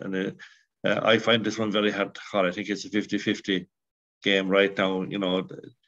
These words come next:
if any of the doubtful injured players have fully recovered by the weekend and gets to play, it may swing the game in that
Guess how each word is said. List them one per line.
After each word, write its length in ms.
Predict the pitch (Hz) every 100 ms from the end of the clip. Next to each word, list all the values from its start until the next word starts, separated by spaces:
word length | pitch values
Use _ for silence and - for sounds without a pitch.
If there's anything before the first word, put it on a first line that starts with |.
| _ -
if 140 | 92
any 200 | 107 120
of 80 | 110
the 320 | 110 104 95 - - _ _ -
doubtful 440 | 120 120 - 107
injured 360 | 117 101 92 82 -
players 500 | 107 98 92 - - _ _ -
have 160 | - -
fully 300 | - 107 104
recovered 480 | 101 101 110 101
by 120 | 95 101
the 120 | 98
weekend 340 | 95 101 95
and 100 | 95
gets 180 | 98 -
to 120 | -
play, 360 | - 107 101 98
it 140 | 98
may 160 | 104 101
swing 320 | - 107 101
the 80 | 92
game 340 | 101 95 92
in 100 | 95
that 160 | 95 92